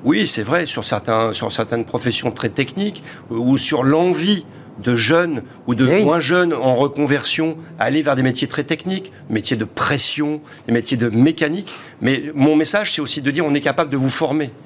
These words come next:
Speaker 1: Si vous avez un
Speaker 2: Oui.
Speaker 1: intérêt, si vous avez une appétence, on est capable de vous former à ces métiers, d'abord pour des missions simples, et puis si vous avez du talent, de la volonté, pour des missions plus élaborées, plus complexes, pour, au bénéfice de nos clients.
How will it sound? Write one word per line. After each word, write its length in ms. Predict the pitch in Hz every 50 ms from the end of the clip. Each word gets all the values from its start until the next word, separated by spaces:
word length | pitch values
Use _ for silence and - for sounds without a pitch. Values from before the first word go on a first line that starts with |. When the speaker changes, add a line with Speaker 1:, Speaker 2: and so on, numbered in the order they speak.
| - -
Speaker 1:
Si 160 | - - - 131
vous 200 | 120 269 240 147
avez 180 | 143 117 143
un 80 | 139 139
Speaker 2:
Oui. 100 | 143 151
Speaker 1:
intérêt, 480 | 180 175 180 170 170 143 160 190 214 240 - - - - -
si 120 | - - 147
vous 140 | 135 127 135
avez 180 | 139 120 139
une 140 | 131 131 156
appétence, 640 | 170 165 - 170 165 - 165 180 202 196 - - - - - -
on 120 | - 113 143
est 80 | 170
capable 320 | 170 175 - - 185 180 147
de 80 | 147
vous 140 | 135 143 143
former 360 | 127 - - 156 139 156 170
à 80 | 156 139
ces 160 | 127 - 139
métiers, 400 | 123 123 123 - - 185 208 - - - - - - -
d'abord 340 | 120 165 165 143 214 208 -
pour 160 | - 160 147
des 140 | 123 135 135
missions 320 | 135 127 - - - 120
simples, 420 | 113 - - 208 220 - - - - - - - - - _ _ - -
et 80 | 104
puis 140 | - - 135
si 140 | 127 - 147
vous 80 | 131
avez 140 | 151 135 131
du 160 | 120 120 120
talent, 340 | - 135 113 117 135 151 - - - - - - - -
de 80 | 120
la 140 | 143 135 131
volonté, 480 | 117 131 123 117 110 - 135 151 175 - - - - - - - - -
pour 140 | - 123 117
des 80 | 123
missions 260 | 123 120 110 - 139 123
plus 260 | - 131 135 120 123
élaborées, 520 | 131 117 110 107 117 110 107 120 139 160 - - - - - - -
plus 180 | - 143 160
complexes, 600 | - - 135 117 117 117 127 139 - - - - - - - - - - - - - - - - -
pour, 240 | - - 156 135 -
au 80 | 135 135
bénéfice 400 | 139 131 135 127 - 156 135 120
de 60 | 131
nos 80 | 127 120
clients. 260 | - 170 175 180